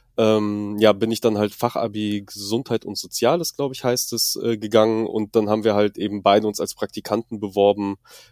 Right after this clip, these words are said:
ähm, in einem Krankenhaus, wo er schon so am Wochenende tätig war und gearbeitet hat. Und ja, das war halt so ein duales Ding, dass man halt ein, äh, ein Teil der Woche im, im Krankenhaus war, da halt als Praktikant gearbeitet hat und ein Teil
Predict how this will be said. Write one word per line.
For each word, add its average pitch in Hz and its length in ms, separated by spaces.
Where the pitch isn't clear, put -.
ähm, 98 560
in 113 120
einem 110 100
Krankenhaus, 104 640
wo 98 140
er 101 180
schon 101 200
so 95 100
am 92 100
Wochenende 143 460
tätig 120 400
war 113 80
und 107 140
gearbeitet - 540
hat. 98 220
Und 98 460
ja, 101 160
das 98 180
war 107 160
halt 110 160
so 113 100
ein 104 220
duales 107 680
Ding, 120 300
dass 113 160
man 104 140
halt 104 160
ein, 107 180
äh, 104 320
ein 104 140
Teil 107 260
der 101 200
Woche 101 500
im, 95 320
im 92 160
Krankenhaus 147 460
war, 110 120
da 101 240
halt 98 220
als - 160
Praktikant 123 440
gearbeitet 107 440
hat 107 160
und 95 140
ein - 40
Teil 101 380